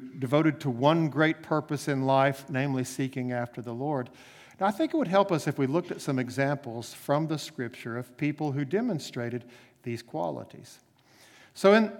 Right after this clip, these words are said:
in the book of Ezra, we read that Ezra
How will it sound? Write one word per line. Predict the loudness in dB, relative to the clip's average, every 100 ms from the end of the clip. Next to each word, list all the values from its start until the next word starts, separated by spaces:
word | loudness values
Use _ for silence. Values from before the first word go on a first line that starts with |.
| -18 -18 -2
in | 2
the | 2
book | 2
of | 0 -2
Ezra, | 4 6 6 2 -2 0
we | 0 0
read | 0 -2 -2 -6 -10 -2
that | 0 0 -6 -4
Ezra | 2 6 6 4 -2 -4 -2 -2